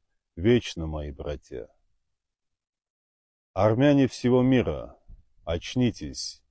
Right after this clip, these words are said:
Давайте объединимся и не будем забывать, что слепых ведут безумцы. Давайте откроем глаза, давайте прозреем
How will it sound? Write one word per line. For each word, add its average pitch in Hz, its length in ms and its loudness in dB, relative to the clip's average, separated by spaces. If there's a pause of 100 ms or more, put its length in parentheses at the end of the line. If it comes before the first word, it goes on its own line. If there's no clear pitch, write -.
(840)
Давайте 110 440 4
объединимся 110 920 2 (680)
и 104 80 -4
не 107 160 2
будем 117 400 4
забывать, 104 680 2 (240)
что - 220 -6
слепых 113 580 -2
ведут 98 300 0
безумцы. 95 840 -4 (720)
Давайте 113 380 4
откроем 117 460 6
глаза, 98 580 2 (240)
давайте 101 380 0
прозреем 98 840 2